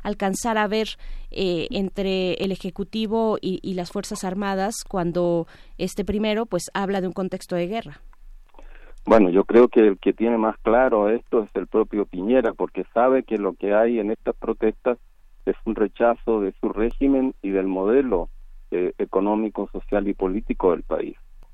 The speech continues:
Speaker 2: Y en ese sentido, por supuesto que ellos lo entienden como una guerra, porque están dispuestos a defender sus privilegios, las estructuras de dominación y explotación, hasta donde sea necesario. Y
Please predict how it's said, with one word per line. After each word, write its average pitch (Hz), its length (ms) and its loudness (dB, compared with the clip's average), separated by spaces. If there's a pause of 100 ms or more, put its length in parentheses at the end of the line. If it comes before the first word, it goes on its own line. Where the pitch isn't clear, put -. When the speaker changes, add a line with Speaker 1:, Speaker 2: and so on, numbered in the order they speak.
(180)
Speaker 2:
Y 175 60 2
en 190 100 2
ese 117 240 0
sentido, 120 440 2
por 113 180 -4
supuesto 127 500 2
que 107 160 -2
ellos 107 180 -2
lo 110 120 -4
entienden 107 420 -2
como 110 220 0
una 117 140 2
guerra, 113 420 2 (500)
porque 98 280 -2
están 110 240 2
dispuestos 110 640 0
a 110 80 4
defender 95 540 0 (100)
sus 104 320 0 (240)
privilegios, 110 880 0 (520)
las 95 220 -2
estructuras 117 920 2
de 110 260 2
dominación 104 800 0
y 120 60 0
explotación, 117 840 -2 (440)
hasta 101 760 2
donde 98 440 0
sea 117 160 4
necesario. 107 720 0 (580)
Y 90 600 -2